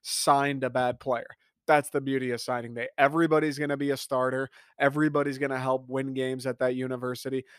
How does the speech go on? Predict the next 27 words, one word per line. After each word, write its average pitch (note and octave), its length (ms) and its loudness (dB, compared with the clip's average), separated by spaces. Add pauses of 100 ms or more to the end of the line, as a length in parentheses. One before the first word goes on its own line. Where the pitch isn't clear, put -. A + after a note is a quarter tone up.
(120)
Everybody, D3+ 640 4 (120)
they're C#3 280 4
lucky D3 360 0
to C#3 120 4
have C#3 340 4
every C#3 300 0
single C#3 320 -4
guy C3+ 260 0
that C3 200 -6
they C3+ 180 0
signed. C#3 380 -2 (340)
It's D3+ 180 2
the D#3 120 0
perfect D#3+ 580 0
class. C#3+ 580 2
It's C#3 120 -10
a D3+ 60 -4
great C#3+ 400 0
class. C#3+ 560 -2 (260)
It's E3+ 140 -10
exactly C#3+ 520 0
what D3 240 2
you C#3+ 100 -4
need. C#3 220 0
It's C3 140 -4
a C3+ 60 -6
fa-, C#3 280 0